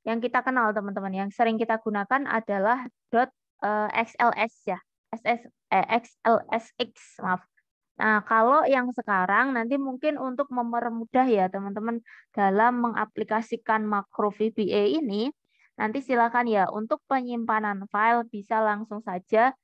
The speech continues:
ke ini ya, makro enable workbook dot X L S M. Nah, kemudian worksheet dalam keadaan terprotek. Jadi kalau bisa nanti memang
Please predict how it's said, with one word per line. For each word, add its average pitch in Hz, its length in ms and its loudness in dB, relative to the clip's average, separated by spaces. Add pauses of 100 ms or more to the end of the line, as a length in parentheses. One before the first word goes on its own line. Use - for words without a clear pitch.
(280)
ke 254 320 6
ini 240 240 -2
ya, 202 80 2
makro 208 400 0
enable 233 480 -2
workbook 196 480 -2 (400)
dot 226 240 2
X - 240 -6
L 196 80 0
S 190 240 0
M. 185 240 -2 (800)
Nah, 196 320 -4
kemudian 196 720 0
worksheet 226 340 -2
dalam 233 300 2
keadaan 202 480 -4
terprotek. 196 640 -6
Jadi 196 180 -2
kalau 196 220 0
bisa 196 240 -2
nanti 202 260 -4
memang 214 320 -4